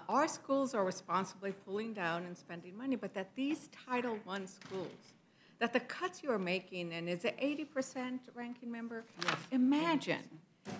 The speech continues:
Speaker 1: imagine any school that is relying on that funding to all of a sudden have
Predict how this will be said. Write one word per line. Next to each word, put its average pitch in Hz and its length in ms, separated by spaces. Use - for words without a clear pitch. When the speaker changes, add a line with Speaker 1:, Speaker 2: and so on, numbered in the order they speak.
Speaker 1:
imagine 285 600
any 320 260
school 240 480
that 202 240
is 196 220
relying 254 880
on 208 240
that 180 180
funding 220 380
to - 200
all 269 240
of 320 120
a 294 80
sudden 156 680
have 208 260